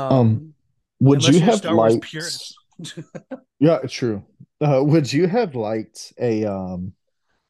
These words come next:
Speaker 1: like, a recap of sorts at the beginning of the first game, like, kind of the way God of War did?
Speaker 2: Um, no, I don't think I needed it.
Speaker 1: Okay.
Speaker 2: I
Speaker 1: Uh, just, yeah.
Speaker 2: I c-, 'cause I remember you're following Cordova.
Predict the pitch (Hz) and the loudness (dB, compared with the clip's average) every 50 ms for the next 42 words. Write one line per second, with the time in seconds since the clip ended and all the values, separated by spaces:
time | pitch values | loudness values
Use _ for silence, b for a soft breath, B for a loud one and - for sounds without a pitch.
0 | _ - 131 143 - - 104 95 107 120 120 - - 151 143 147 - 156 143 - | _ -2 -2 0 0 0 -2 0 0 -2 -2 0 0 0 0 0 -2 -4 -4 -4
1 | - 165 165 160 147 - - - 139 - - - - - 156 156 151 151 165 151 | -2 -2 -2 -2 -4 -6 -8 -8 -8 -8 -8 -8 -6 -4 -4 -4 -4 -4 -8 -10
2 | _ _ _ _ _ _ _ _ _ _ _ _ _ - 120 117 110 110 107 - | _ _ _ _ _ _ _ _ _ _ _ _ _ -2 -2 0 0 -2 -2 0
3 | - 113 113 - - 139 135 131 127 117 117 - 139 131 120 117 120 117 117 113 | 0 0 0 0 0 0 2 2 2 0 0 -2 -2 -4 -2 -2 -2 -2 -2 -2
4 | 107 101 104 107 107 101 98 101 107 98 104 113 117 123 131 _ _ _ _ _ | -2 -2 -4 -4 -4 -6 -6 -8 -8 -8 -8 -10 -12 -14 -16 _ _ _ _ _
5 | _ _ _ _ _ _ _ _ _ _ _ _ - 160 185 196 190 202 202 190 | _ _ _ _ _ _ _ _ _ _ _ _ -14 -12 -12 -12 -12 -12 -14 -16
6 | 196 - 139 135 - 196 - 196 190 190 190 185 190 190 190 185 180 180 175 165 | -16 -18 -18 -18 -18 -18 -18 -18 -18 -18 -18 -18 -18 -18 -18 -20 -20 -20 -20 -20
7 | _ _ 160 160 175 185 208 214 214 214 214 208 202 196 196 _ _ _ _ - | _ _ -20 -16 -12 -8 -8 -6 -4 -4 -6 -6 -8 -10 -14 _ _ _ _ -20
8 | - 160 160 160 139 - - 147 127 - 110 110 117 120 120 120 123 123 120 _ | -18 -16 -14 -14 -14 -16 -16 -18 -18 -18 -18 -18 -18 -16 -16 -16 -18 -18 -20 _
9 | _ _ _ _ _ _ _ _ _ _ _ _ _ _ _ - 220 - - 165 | _ _ _ _ _ _ _ _ _ _ _ _ _ _ _ -12 -8 -6 -6 -6
10 | - _ _ _ _ _ _ _ _ _ _ _ _ _ _ _ _ _ _ _ | -6 _ _ _ _ _ _ _ _ _ _ _ _ _ _ _ _ _ _ _
11 | _ _ _ _ _ - 143 147 156 160 160 165 160 147 139 196 208 - - - | _ _ _ _ _ -10 -6 -6 -4 0 0 0 0 0 0 -2 -2 -2 -6 -18
12 | _ _ _ _ _ _ _ _ _ 175 165 - - _ _ _ _ _ _ _ | _ _ _ _ _ _ _ _ _ -14 -14 -14 -14 _ _ _ _ _ _ _
13 | _ _ _ _ - 156 165 147 180 - 156 143 - 175 160 151 165 165 175 185 | _ _ _ _ -12 -10 -10 -10 -10 -12 -12 -10 -10 -8 -8 -6 -6 -6 -6 -8
14 | 202 202 208 208 196 190 - - 175 180 180 175 175 160 - 160 143 139 143 143 | -8 -10 -10 -10 -10 -10 -8 -8 -6 -6 -6 -8 -10 -10 -10 -10 -8 -8 -8 -8
15 | 147 143 147 143 139 135 | -8 -8 -10 -10 -12 -12